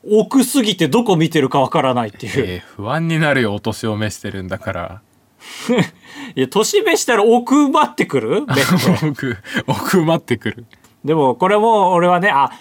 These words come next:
Speaker 1: なるね、左右どっちか見てるだけで憶測を呼んじゃうからね、こういうのってって思ったよ。
Speaker 2: はいはい、なるほどね。
Speaker 1: そう、右向いたら、あ、悪者、あいつも右を向いてたから、じゃあこいつとこいつは仲間なんだみたいな憶測を呼んじゃうから、
Speaker 2: まあ、あり得る。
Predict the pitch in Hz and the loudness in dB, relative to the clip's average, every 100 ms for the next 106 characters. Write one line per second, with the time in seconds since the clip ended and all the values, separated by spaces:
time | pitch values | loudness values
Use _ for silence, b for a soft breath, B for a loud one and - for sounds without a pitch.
0 | B B 123 131 214 220 190 220 208 151 | B B -4 0 0 2 2 4 4 4
1 | 180 185 - 165 151 214 214 190 175 180 | 2 -2 -4 -2 0 0 0 2 0 0
2 | 226 165 - 170 175 165 156 160 196 196 | 0 0 0 -4 0 2 2 0 0 0
3 | 131 123 220 240 151 139 123 - 113 - | -2 0 -2 2 2 2 -2 -6 -10 -8
4 | 110 113 123 113 104 98 101 98 98 95 | -8 -4 0 2 2 0 -2 -4 -6 -6
5 | 143 180 _ _ - 123 113 107 123 127 | -6 -6 _ _ -10 -6 -6 -4 -6 -4
6 | 131 165 165 165 190 151 139 139 139 151 | -2 -2 0 2 4 4 4 2 0 -2
7 | 147 B B B B 156 180 185 180 170 | -2 B B B B 0 0 2 2 4
8 | 170 175 170 170 151 131 117 127 147 143 | 4 2 2 0 0 0 -2 -2 -2 -2
9 | 170 185 233 156 147 135 117 110 107 113 | 0 0 2 0 0 -2 -2 -4 -8 -10
10 | 107 - - 117 143 185 226 175 220 254 | -12 -12 -8 -6 -4 0 0 2 2 2
11 | 254 - | 0 -8